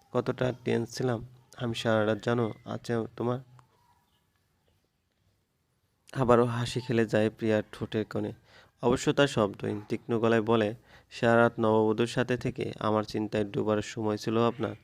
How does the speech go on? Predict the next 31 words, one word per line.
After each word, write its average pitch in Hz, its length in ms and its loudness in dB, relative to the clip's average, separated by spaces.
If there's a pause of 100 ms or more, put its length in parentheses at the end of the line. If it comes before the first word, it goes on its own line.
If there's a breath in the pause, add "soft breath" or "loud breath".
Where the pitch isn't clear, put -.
(400 soft breath)
ব্যাপারটা 110 360 0
কেমন 110 320 -2
রসিকতা 110 500 -4
হয়ে 117 280 2
যায় 123 180 2
না 110 260 -2
আরিস 101 360 -4
সাহেব?" 113 160 -6 (840 soft breath)
নিঃসব 120 920 -2 (240)
হয়ে 107 200 2
যায় 110 260 0
আরিস। - 420 -4
যদিও 113 320 0
তার 123 260 2
আর 107 280 0
পক্ষীর 110 360 -6
মাঝে 107 260 -2
কোনো 113 280 -4
কিছু 117 280 -10
হয়নি, 101 280 -6 (540 soft breath)
তবুও 131 320 4
তো 117 220 6
তাদের 107 360 4
গায়ে 104 300 2
সিলমোহর 107 520 -4
লাগানো 101 380 -2
স্বামী 104 340 -6
স্ত্রী। - 280 -12 (420 soft breath)
এই 107 120 -6
সিলমোহর 107 540 -4
নিয়ে 107 300 -4